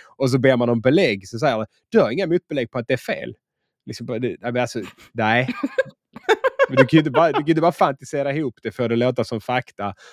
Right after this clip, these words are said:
Speaker 1: och sen begära att andra ska bevisa att det du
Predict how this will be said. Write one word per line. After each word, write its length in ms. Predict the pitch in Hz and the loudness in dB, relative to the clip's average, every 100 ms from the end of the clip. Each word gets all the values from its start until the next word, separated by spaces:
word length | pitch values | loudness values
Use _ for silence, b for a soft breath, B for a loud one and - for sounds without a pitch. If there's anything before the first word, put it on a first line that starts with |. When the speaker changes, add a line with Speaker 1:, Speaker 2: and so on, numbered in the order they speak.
| B - | B -4
Speaker 1:
och 160 | 127 | 0
sen 260 | 131 113 104 | 2 2 0
begära 400 | 123 135 120 107 | 2 4 4 0
att 100 | - _ _ _ | -6 _ _ _
andra 340 | 135 131 123 | -6 -2 -2
ska 180 | - 117 | -2 -2
bevisa 440 | 113 127 120 - | 0 0 0 -2
att 100 | 104 | -6
det 140 | - 113 | -2 0
du 300 | 120 107 | 0 -2